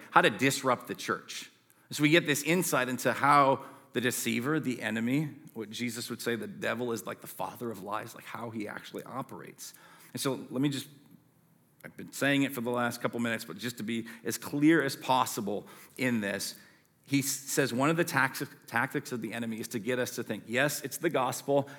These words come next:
and then it's what you do. And so Lewis says it this way, but remember, these are two demons talking to one another, right?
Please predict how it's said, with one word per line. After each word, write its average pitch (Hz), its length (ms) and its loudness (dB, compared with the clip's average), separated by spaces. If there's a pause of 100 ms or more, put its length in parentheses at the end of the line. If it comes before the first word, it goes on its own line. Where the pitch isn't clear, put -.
(120)
and 120 220 4
then 131 140 4
it's 123 160 -4
what 117 340 -2
you 113 200 -4
do. 104 340 -8 (500)
And - 80 -10
so 135 120 0
Lewis 139 380 2
says 120 140 2
it 104 100 -4
this 123 160 -2
way, 90 160 -4 (200)
but - 160 -12
remember, 104 280 -2
these 104 160 -4
are 101 80 -2
two 113 180 -6
demons 104 480 -2
talking 95 340 -6
to 95 60 -8
one 95 160 -8
another, 87 320 -10
right? 117 220 2